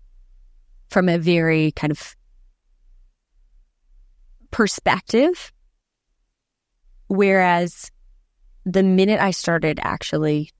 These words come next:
diving in, still taking courses, still reading, of course, but pairing that with actual hands-on application is when I really saw my career elevate and kind of take off in my learnings. And,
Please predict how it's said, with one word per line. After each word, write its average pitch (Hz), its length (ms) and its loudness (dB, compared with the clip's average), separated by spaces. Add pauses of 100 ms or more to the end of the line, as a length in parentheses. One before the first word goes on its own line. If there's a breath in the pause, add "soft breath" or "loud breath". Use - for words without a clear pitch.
(100)
diving 156 440 2
in, 147 360 0 (1160)
still - 320 -2
taking 262 320 2
courses, 196 420 0
still 214 220 0
reading, 180 340 2
of - 160 -6
course, - 540 -2
but - 240 -4
pairing 160 380 2
that 147 200 2
with 160 160 0
actual - 340 -2
hands-on 151 440 -2
application - 640 0
is 170 160 0
when 156 160 2
I 151 60 2
really 151 340 0
saw - 240 -2
my 92 160 0
career - 340 -4
elevate - 380 -2
and - 180 -2
kind - 140 -6
of - 120 -8
take - 220 -4
off 80 240 0
in 64 60 0
my 62 120 0
learnings. 92 500 0
And, - 200 -4